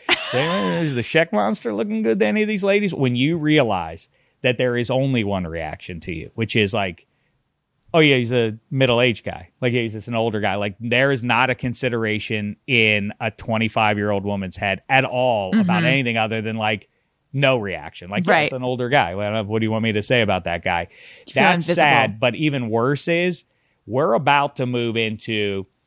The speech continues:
Speaker 2: empiric, uh, into being empirically old.
Speaker 1: Mm-hmm.
Speaker 2: Not you, me. I'm about to just be like that, a-, where that's not, that won't matter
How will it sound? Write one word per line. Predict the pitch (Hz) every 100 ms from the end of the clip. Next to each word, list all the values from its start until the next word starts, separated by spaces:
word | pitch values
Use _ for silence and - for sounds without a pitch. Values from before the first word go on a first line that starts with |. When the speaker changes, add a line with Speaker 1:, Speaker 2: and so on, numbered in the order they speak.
| _ -
Speaker 2:
empiric, | 143 127 - 143 143 135 123 117 -
uh, | 139 120
into | 151 - 143 139 127
being | 113 127 117
empirically | 117 107 - 131 110 101 101 90
old. | 87 76 -
Speaker 1:
Mm-hmm. | 190
Speaker 2:
Not | 170 185 156
you, | 147 127 92 85 _ _ _
me. | 110 117 87 - _ _ _
I'm | 117 160 208
about | 165 151 160 -
to |
just | 127 135 107
be | 139 151
like | 113 110 104 -
that, | 127 135 127
a-, | 135
where | 170 147 147
that's | 147 139
not, | 165 156
that | 160 170
won't | 175 160 185 185
matter | 165 165 170 156 139